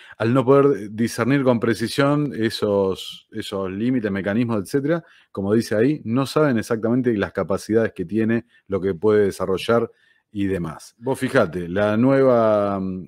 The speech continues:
este G P T cuatro, inclusive sumado a, al acceso a Internet que empieza a obtener, ¿no? Ya no es la base limitada, sino que puede empezar a ver, eh,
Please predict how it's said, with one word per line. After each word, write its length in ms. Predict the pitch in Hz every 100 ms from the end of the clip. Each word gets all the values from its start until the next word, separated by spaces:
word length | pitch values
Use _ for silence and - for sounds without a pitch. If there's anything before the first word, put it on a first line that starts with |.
| -
este 220 | 104 113
G 140 | - 117
P 80 |
T 140 | 113 123
cuatro, 640 | 147 143 98 85 78 71 _
inclusive 560 | 98 90 98 - 120 101
sumado 640 | - 101 127 117 90 85
a, 400 | 87 87 87 82 - _ _ _
al 160 | 92 98
acceso 440 | 92 - 131 -
a 40 | 113
Internet 460 | 110 107 139 123
que 80 | -
empieza 340 | 90 87 -
a 220 | 101 101 98
obtener, 680 | 98 90 117 135 143 175 - _
¿no? 260 | 98 123
Ya 240 | 117 101 101
no 160 | 110
es 100 | 123
la 120 | 98
base 340 | 98 107 - 101
limitada, 540 | 101 104 113 131 127
sino 280 | - 90 104
que 120 | 92
puede 480 | 80 110 107 95 - _ _ _
empezar 520 | 98 95 101 - 107 104
a 500 | 101 92 90 87 85
ver, 460 | 87 110 110 107 -
eh, 640 | 92 90 87 85 85 82